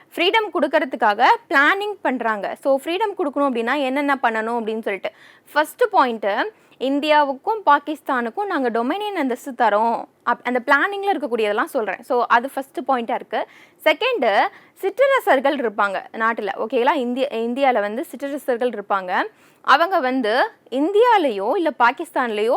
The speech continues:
நீங்க போய் சேர்ந்துக்கணும், ரெண்டுத்துல ஏதாவது ஒரு நாட்டுல ஜாயிண்ட் ஆயிரணும்,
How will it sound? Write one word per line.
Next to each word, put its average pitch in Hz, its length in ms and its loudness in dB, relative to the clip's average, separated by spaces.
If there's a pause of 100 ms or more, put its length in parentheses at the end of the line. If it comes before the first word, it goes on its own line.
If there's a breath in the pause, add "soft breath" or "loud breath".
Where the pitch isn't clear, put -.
நீங்க 370 220 -2
போய் 285 160 -2
சேர்ந்துக்கணும், 233 540 -2
ரெண்டுத்துல 247 340 -2
ஏதாவது 254 480 0
ஒரு 262 120 -2
நாட்டுல 226 380 -4 (100)
ஜாயிண்ட் 233 260 -2
ஆயிரணும், 202 440 -2